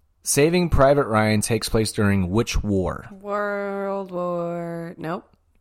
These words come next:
Speaker 2: World War Two.
Speaker 1: That's correct.
Speaker 2: Yes! I've never seen it.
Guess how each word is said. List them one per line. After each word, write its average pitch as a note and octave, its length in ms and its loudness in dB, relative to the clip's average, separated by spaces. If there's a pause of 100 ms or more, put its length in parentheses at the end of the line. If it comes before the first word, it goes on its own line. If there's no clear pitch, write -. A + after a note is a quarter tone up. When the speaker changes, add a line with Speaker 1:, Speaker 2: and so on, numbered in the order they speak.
(1300)
Speaker 2:
World F3 200 -2
War F3+ 140 -2
Two. - 180 -12 (400)
Speaker 1:
That's - 140 -18
correct. - 300 -8 (240)
Speaker 2:
Yes! - 580 -10 (320)
I've F#3 60 -10
never F3 240 -6
seen D#3 220 -10
it. - 100 -20